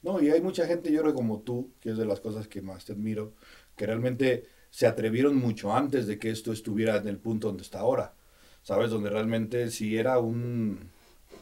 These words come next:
no había tanta información. Ahorita, si tú lo ves desde un punto de vista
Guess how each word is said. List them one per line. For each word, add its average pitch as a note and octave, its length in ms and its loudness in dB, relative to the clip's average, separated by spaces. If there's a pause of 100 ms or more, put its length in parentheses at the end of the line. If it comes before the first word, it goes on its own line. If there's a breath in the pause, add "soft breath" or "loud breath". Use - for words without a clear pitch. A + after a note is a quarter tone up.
(500 loud breath)
no A2 160 -2
había B2+ 360 4
tanta B2 340 2
información. A#2+ 800 0
Ahorita, C#3 340 4 (140)
si A#2 180 -6
tú C#3 120 2
lo D3+ 120 8
ves D3 160 4
desde C3 180 0
un B2 100 -4
punto C3 220 2
de A#2+ 80 6
vista A#2 460 0